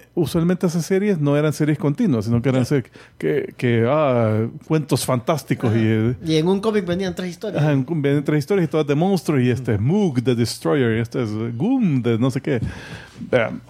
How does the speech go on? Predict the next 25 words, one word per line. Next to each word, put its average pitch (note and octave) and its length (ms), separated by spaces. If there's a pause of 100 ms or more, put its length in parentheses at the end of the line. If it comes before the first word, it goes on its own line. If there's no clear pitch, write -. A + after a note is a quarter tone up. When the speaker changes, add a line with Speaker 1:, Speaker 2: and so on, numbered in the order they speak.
(400)
Speaker 1:
Entonces G#3 460
Speaker 2:
Y A3+ 40
ese A3 60
es C#3+ 60
Destroyer, G#3 800
The C3+ 120
Moog. C#3 360 (220)
Speaker 1:
The C3 200
Destroyer, E3 420
The D3+ 100
Moog. E3+ 220
O B2 60
sea, E3+ 160
se C#3 80
van E3 200
a D#3+ 40
ver C#3+ 120
entre C3 180
ellos. - 140 (720)
Entonces E3+ 840
dice G3+ 260
que G3+ 460 (240)
al, C#3+ 800 (720)
a D3+ 160
él, G3 520